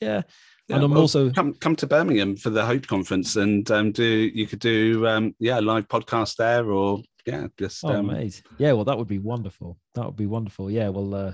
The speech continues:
Speaker 1: we'll have a chat about that now, mate. Yeah, but thank you so much for your time today, John. It was lovely to meet you properly. I kind of felt a bit like I knew you, if I'm being honest, just from, like, social media and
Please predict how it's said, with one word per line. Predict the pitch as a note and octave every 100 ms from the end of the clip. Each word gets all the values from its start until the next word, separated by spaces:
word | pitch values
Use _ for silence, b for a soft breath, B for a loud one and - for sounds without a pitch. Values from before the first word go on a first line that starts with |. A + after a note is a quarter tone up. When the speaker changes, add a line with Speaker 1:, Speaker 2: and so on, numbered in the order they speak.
| -
Speaker 1:
we'll | A#2
have | A2
a | F#2+
chat | - B2+
about | F#2 F2+
that | G2 G#2+
now, | A#2+ B2+
mate. | F2+ F#2 _
Yeah, | A2 A2 G2
but | A#2+ A#2+
thank | - D3 C#3
you |
so | B2+ - D3+
much | C#3 B2+
for | -
your | B2
time | B2 A2
today, | G#2 G#2
John. | G2+ G#2 G#2+
It |
was | G#2+ G#2+
lovely | B2 C3 C3
to | B2
meet | A#2 A2
you | -
properly. | A#2 B2
I | B2+
kind | F#3+
of | F#3+
felt | F3+
a | C3
bit | D3+
like | B2 A#2+
I |
knew | C3+ D#3
you, | G#2+
if | F#2+
I'm | G2
being | G2 G2
honest, | F#2+ A#2 B2
just | A#2 -
from, | A#2+
like, | A2 -
social | B2 A#2 A#2+
media | A2+ G#2+ A2 G#2
and | G2